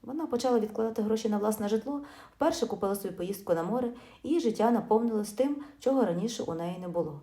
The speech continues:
турботою про себе. Так, їй боліло. Вона втратила довіру до батьків, але водночас зрозуміла головне:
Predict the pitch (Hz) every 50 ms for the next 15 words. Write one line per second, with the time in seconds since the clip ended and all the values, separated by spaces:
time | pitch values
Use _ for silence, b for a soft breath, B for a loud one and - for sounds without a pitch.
0 | - - - 165 160 196 233 233 - 220 220 214 214 - - 220 214 - 170 151
1 | - - - - - b b b b b b b b b b b _ - - 151
2 | 143 - - 220 240 220 254 - 160 160 160 156 160 - - - _ _ _ B
3 | B B B B B 165 180 233 277 269 - 214 190 208 214 240 220 220 214 180
4 | 160 175 196 202 196 180 170 165 170 - - - 277 254 - - 180 175 170 175
5 | 170 175 180 - 240 240 220 208 214 214 190 190 196 208 220 226 220 208 208 196
6 | 202 175 160 160 156 -